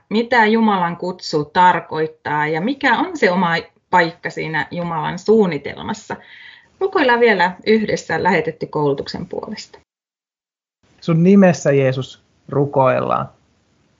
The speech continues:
Speaker 2: Kiitos, Jeesus, tästä lähetetty koulutuksesta. Kiitos tästä järjestöjen välisestä yhteistyöstä, että saadaan olla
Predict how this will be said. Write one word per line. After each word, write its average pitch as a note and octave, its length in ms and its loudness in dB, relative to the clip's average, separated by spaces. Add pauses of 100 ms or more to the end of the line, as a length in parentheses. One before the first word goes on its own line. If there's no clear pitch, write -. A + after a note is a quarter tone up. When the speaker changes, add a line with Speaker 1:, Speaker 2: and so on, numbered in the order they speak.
(320)
Speaker 2:
Kiitos, D3+ 420 -2
Jeesus, C#3 420 0
tästä B2+ 340 -6
lähetetty B2+ 640 -2
koulutuksesta. C3+ 1120 -2 (760)
Kiitos C3 360 0
tästä B2+ 320 -4
järjestöjen B2+ 680 0
välisestä B2 560 -2
yhteistyöstä, B2 920 -4
että A#2 140 -6
saadaan A#2+ 460 2
olla A#2+ 220 -4